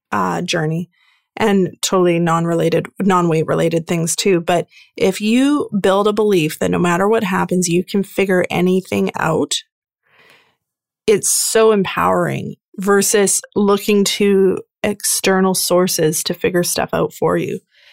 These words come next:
So if you think that you don't have the ability to figure your weight out and that that ability rests in somebody's diet plan or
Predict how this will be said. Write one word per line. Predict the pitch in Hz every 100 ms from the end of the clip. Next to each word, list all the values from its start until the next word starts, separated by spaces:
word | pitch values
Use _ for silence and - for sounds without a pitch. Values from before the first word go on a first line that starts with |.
| _ _ _ -
So | - 190
if | 185 -
you | 214 220 220 208 - - - -
think | 196 185 - -
that | 165 180 - -
you | 190 202 196
don't | 190 180
have | 175 185
the | 180
ability | 175 180 185 190
to | 175
figure | 190 185
your | 175 180
weight | 175 185
out | 180 190 - -
and | 208 190
that | 175 - _ _ _ _ -
that | 180 180 180 185 180 - - - _ _ _ _ _ -
ability | 190 180 185 185 185
rests | 180 180 185 - -
in | 196 180
somebody's | - 196 185 185 185 175
diet | 165 175 180 -
plan | - 185 185 185 180
or | - 190 180 170 170 165 170